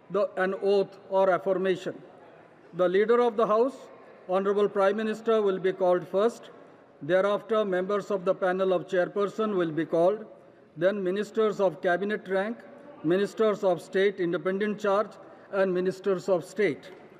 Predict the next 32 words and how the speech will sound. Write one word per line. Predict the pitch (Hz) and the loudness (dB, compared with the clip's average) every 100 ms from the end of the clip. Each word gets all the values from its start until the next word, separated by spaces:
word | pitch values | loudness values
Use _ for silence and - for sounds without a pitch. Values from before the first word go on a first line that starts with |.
| - - - 147 | -20 -20 -20 -4
Thereafter, | 151 190 202 190 226 208 | 2 2 2 0 0 0
the | 180 | 0
names | 180 214 220 220 | 0 0 0 0
of | 185 | 0
other | 185 185 233 | 0 4 4
members, | 214 185 175 170 170 - - - - | 4 0 2 0 -2 -8 -18 -20 -20
state, | - - 196 214 214 214 - - - - | -18 0 2 2 0 -10 -12 -20 -20 -12
union | 208 196 202 196 | -2 0 2 0
territory | 190 196 190 196 208 | 2 0 0 0 2
wise, | 175 170 170 151 - - 185 | 2 2 0 -6 -16 -8 -2
in | 185 | 0
alphabetical | 185 180 175 208 220 226 202 208 | 2 0 0 0 0 0 -2 0
order | 185 185 185 156 156 - - - | 2 2 2 0 -4 -10 -20 -2
will | 185 190 | -2 0
be | 180 | -2
called. | 180 185 151 123 - - - - - - - 170 | 2 2 2 0 -10 -20 -20 -20 -20 -20 -18 -2
The | 180 | 0
names | 190 226 233 | 2 0 2
of | 214 185 | 0 0
members | 185 190 208 208 - | -2 0 0 -2 -2
who | 196 | 2
are | 190 | 2
not | 190 214 226 | 2 0 0
able | 214 208 214 | 0 0 -2
to | 214 202 | -4 0
take | 202 185 185 | 0 0 -2
the | 190 | -2
oath | 185 196 190 | 2 2 2
or | 196 185 180 | 0 0 2
make | 175 196 185 | 0 0 2
the | 190 | 0
affirmation | 160 185 185 196 190 180 147 | 0 -2 0 -2 0 -2 -2